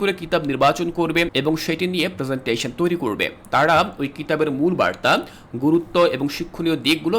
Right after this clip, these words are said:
ব্যাখ্যা করবে। এরপর আরও একটি দলগত কাজ রয়েছে, চলো আমরা সেটি দেখে নিচ্ছি। দেখো, চার নম্বরে আমি লিখেছি, শিক্ষার্থীরা দল গঠন করে একটি ছোট নাটিকা প্রদর্শন করবে, যেখানে রসুলদের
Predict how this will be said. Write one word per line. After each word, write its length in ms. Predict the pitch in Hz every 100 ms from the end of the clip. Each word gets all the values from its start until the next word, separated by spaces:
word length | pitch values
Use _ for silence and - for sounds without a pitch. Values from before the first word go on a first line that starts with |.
| 180
ব্যাখ্যা 280 | - - 120
করবে। 300 | 113 98 90 - - -
এরপর 200 | 175 214 202
আরও 180 | 180 202
একটি 120 | 196 170
দলগত 260 | 170 180 185 160
কাজ 120 | 151
রয়েছে, 300 | 143 107 -
চলো 180 | 214 156
আমরা 160 | 147 147
সেটি 140 | 165 147
দেখে 200 | 120 117
নিচ্ছি। 300 | 98 - - 277 214
দেখো, 160 | 147 180 170
চার 120 | 156 175
নম্বরে 220 | 180 190
আমি 100 | 175
লিখেছি, 300 | 165 - - 147 233 - -
শিক্ষার্থীরা 520 | 185 202 185 185 175
দল 220 | 127 139 160
গঠন 200 | 160 180 175
করে 160 | 107 123 233 - - - 143
একটি 180 | 143 175 -
ছোট 160 | 185 180
নাটিকা 340 | 170 156 160 156
প্রদর্শন 360 | 143 139 - 156 120
করবে, 220 | 101 139 240 - 117
যেখানে 320 | 156 180 180 170
রসুলদের 540 | 147 - 196 156